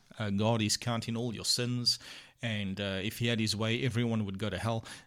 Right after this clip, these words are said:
No, no, no, no, no, no. You know, I can understand the world not knowing the truth. I can understand that, you know, because the world, I'm, I'm talking about, uh, non-believers,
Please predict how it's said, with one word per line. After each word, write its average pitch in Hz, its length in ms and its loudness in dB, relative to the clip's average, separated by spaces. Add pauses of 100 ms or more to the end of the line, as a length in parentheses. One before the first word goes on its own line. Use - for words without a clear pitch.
(180)
No, 127 400 10 (400)
no, 123 420 2
no, 113 400 2
no, 107 320 2
no, 107 240 2 (100)
no. 104 260 2 (800)
You 151 80 4
know, 151 120 10
I 147 80 2
can 139 160 2
understand 143 480 2
the 107 60 4
world 95 500 0 (220)
not 113 280 2
knowing 101 500 2 (260)
the 101 100 -2
truth. - 400 -2 (160)
I 135 60 2
can 220 160 2
understand 117 440 2
that, - 200 -12 (480)
you 120 80 0
know, 123 100 4
because 120 380 0
the 123 80 4
world, 127 260 2 (260)
I'm, 156 160 0
I'm 160 120 -2
talking 151 260 -2
about, 110 320 0 (380)
uh, 113 280 0
non-believers, 123 840 6